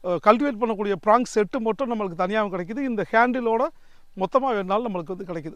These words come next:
So எது நம்ம பட்ஜெட்டுக்கு தேவையோ அந்த மாதிரி வாங்கலாம் அப்படிங்கிற ஒரே காரணத்தால ஃபர்ஸ்ட் நான் அந்த டூலை வந்து ரெக்கமெண்ட் பண்றேன். இதோட அந்த ஃப்ரண்ட் கல்டிவேட் பண்ணக்கூடிய இடம் வந்து நல்ல ஸ்ட்ராங்கான கம்பியா இருக்கு, நம்மளால ஈஸியா வந்து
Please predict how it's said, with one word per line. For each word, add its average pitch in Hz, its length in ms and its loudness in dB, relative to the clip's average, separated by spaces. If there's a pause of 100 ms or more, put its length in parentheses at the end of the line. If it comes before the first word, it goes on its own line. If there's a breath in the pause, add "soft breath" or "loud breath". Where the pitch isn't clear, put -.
(120)
So 226 100 2 (500 soft breath)
எது 330 160 4
நம்ம 302 140 2 (100)
பட்ஜெட்டுக்கு 226 460 0
தேவையோ 254 240 2
அந்த 220 140 0
மாதிரி 247 140 2 (120)
வாங்கலாம் 220 420 6 (160)
அப்படிங்கிற 208 380 0 (100)
ஒரே 226 160 6
காரணத்தால 202 420 0
ஃபர்ஸ்ட் 214 300 -4
நான் 190 120 -2
அந்த 175 180 -4
டூலை 202 180 0
வந்து 190 180 -6
ரெக்கமெண்ட் 170 300 -10
பண்றேன். 220 220 -14 (440 soft breath)
இதோட 226 240 8
அந்த 202 140 0
ஃப்ரண்ட் 302 220 6 (100)
கல்டிவேட் 233 380 0
பண்ணக்கூடிய 202 460 0
இடம் 214 220 0
வந்து 277 160 -6 (400 soft breath)
நல்ல 262 120 6 (100)
ஸ்ட்ராங்கான 277 680 4
கம்பியா 196 240 0
இருக்கு, 214 200 -4
நம்மளால 214 300 0 (100)
ஈஸியா 240 280 0
வந்து 208 140 -2